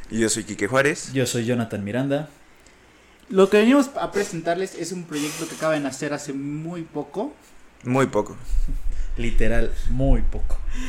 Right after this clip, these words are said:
Speaker 1: Vaya que sí.
Speaker 3: Y la neta,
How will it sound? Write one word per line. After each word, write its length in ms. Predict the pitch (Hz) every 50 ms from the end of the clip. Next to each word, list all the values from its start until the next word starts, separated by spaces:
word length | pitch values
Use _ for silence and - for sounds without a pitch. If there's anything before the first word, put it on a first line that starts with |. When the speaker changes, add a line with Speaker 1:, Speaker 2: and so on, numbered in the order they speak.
| 254 247 233 -
Speaker 1:
Vaya 120 | 92 76
que 80 | - -
sí. 100 | - - - - - - - - - - - - - - - - - -
Speaker 3:
Y 220 | 190 196 202 208
la 160 | 202 190 175
neta, 480 | 170 170 175 - 185 185 185 185 185